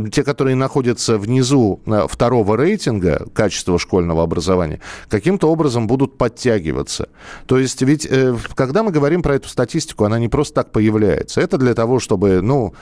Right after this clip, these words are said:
хорошо, мы сейчас пятёрку лучших назвали, но ведь и есть аутсайдеры, а это значит, что на эти аутсайдеры должен, на этих аутсайдеров должен обратить внимание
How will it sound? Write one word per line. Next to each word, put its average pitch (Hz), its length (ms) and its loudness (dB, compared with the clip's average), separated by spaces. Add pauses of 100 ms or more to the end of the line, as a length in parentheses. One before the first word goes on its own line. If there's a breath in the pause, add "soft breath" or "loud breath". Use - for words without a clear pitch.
(400 loud breath)
хорошо, 110 460 0
мы 104 140 2
сейчас - 360 -2
пятёрку 120 420 -2
лучших 113 420 0
назвали, 117 520 0
но 92 140 -2
ведь 92 200 -2
и 107 60 4
есть 110 380 4
аутсайдеры, 117 840 0 (360 loud breath)
а 104 120 2
это 139 220 2
значит, 117 460 -2
что - 160 -6
на 101 160 2
эти 117 180 0
аутсайдеры 131 600 0
должен, 107 420 0
на 113 120 0
этих - 200 -4
аутсайдеров 98 600 0
должен 95 300 0
обратить 95 440 0
внимание 95 560 0